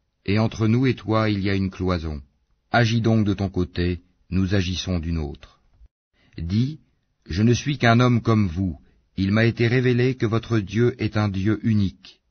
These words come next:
Cherchez le droit chemin vers lui, et implorez son pardon. Et malheur aux associateurs, qui n'acquittent pas la zakat et ne croient pas en l'au-delà. Ceux qui croient et accomplissent de bonnes œuvres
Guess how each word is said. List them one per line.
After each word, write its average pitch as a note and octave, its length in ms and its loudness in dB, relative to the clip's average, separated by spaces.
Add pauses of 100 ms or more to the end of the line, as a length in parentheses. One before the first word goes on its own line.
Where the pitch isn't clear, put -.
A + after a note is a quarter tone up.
Cherchez - 480 -2
le G2 100 0
droit F#2+ 220 0
chemin G2+ 400 0
vers F#2+ 220 -2
lui, A2 320 -4 (320)
et G#2 160 2
implorez A2+ 420 0
son G2 180 -6
pardon. D#2+ 460 -6 (540)
Et F#2 140 2
malheur F#2+ 500 2
aux E2+ 160 -4
associateurs, E2 720 -6 (460)
qui G2 140 -4
n'acquittent G2+ 360 -2
pas G#2 160 2
la G2+ 100 0
zakat F#2+ 400 -4 (260)
et F2 80 -2
ne F#2 120 0
croient F#2 280 -2
pas G2 220 0
en F#2 100 -2
l'au-delà. F#2 460 -2 (460)
Ceux A#2+ 260 2
qui A#2+ 180 -6
croient B2+ 400 -2
et A2 80 0
accomplissent A2 520 -2
de G#2+ 80 -2
bonnes G#2 320 -2
œuvres A#2+ 360 -2